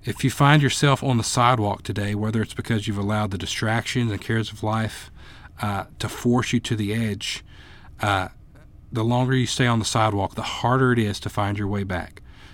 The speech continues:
But if you find yourself on the sidewalk today, let me tell you, you're not the first, and we've all been there at some point in our lives. The psalmist said in Psalm fifty-one, verse twelve, "Restore unto me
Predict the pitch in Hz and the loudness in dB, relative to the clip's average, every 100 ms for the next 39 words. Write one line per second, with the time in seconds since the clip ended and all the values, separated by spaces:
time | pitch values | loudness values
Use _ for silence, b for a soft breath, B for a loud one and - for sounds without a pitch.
0 | B - 135 107 - - - - - - | B 0 2 2 -2 -18 -20 -20 -20 -20
1 | - - 143 156 143 - 120 113 - 110 | -12 2 4 4 2 4 4 4 2 -2
2 | - 107 95 107 101 95 90 - 98 95 | 0 -2 0 0 0 -2 -4 -4 -4 -2
3 | 104 101 110 104 101 98 92 98 98 110 | -2 -2 -2 -2 -2 -2 -2 0 0 0
4 | - - 104 95 - - - B B B | -4 -4 -4 -4 -6 -12 -14 B B B
5 | B 107 110 110 117 120 117 107 101 101 | B 2 4 4 4 4 4 4 2 -2
6 | - 104 - 110 101 98 92 92 90 - | -4 -4 -4 -4 -2 -2 -2 -2 -4 -6
7 | - B B B B B - 107 - 131 | -16 B B B B B -8 -2 2 4
8 | 135 127 - - 113 113 120 - - B | 6 4 2 0 0 0 -4 -10 -20 B
9 | B - - - - - - - - - | B -20 -20 -20 -20 -20 -20 -20 -20 -12
10 | - 110 - 113 117 107 - 120 117 110 | -2 0 2 2 2 0 0 0 0 2
11 | 113 104 110 - - 113 101 - 101 - | 2 2 0 -2 -2 0 0 -4 -4 -4
12 | - - 131 143 135 120 101 104 98 92 | -4 -2 2 2 2 0 -2 -2 -2 -2
13 | 95 | -6